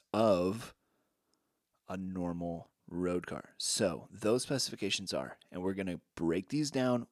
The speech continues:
one by one, so don't be intimidated. By all this lingo. Okay, so the internal combustion engine, the actual engine, the part that takes in fuel,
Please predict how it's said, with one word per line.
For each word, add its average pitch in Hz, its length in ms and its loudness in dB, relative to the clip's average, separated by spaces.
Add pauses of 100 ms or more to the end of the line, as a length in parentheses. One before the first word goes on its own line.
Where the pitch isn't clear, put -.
one 92 300 -2
by 87 180 0
one, 92 260 0
so 69 220 -4 (160)
don't 80 240 -2
be 104 120 2
intimidated. 131 720 4 (920)
By 90 180 -2
all 80 160 -4
this 82 240 -4
lingo. 87 460 -8
Okay, - 180 -8
so - 160 -4
the 82 160 -8
internal 139 720 -4
combustion 107 920 -4
engine, 92 480 -6
the 107 180 -4 (140)
actual 117 580 -2
engine, 104 400 -6
the - 100 -2
part - 340 -4
that - 160 -10
takes - 460 -8
in 135 140 0
fuel, 120 600 4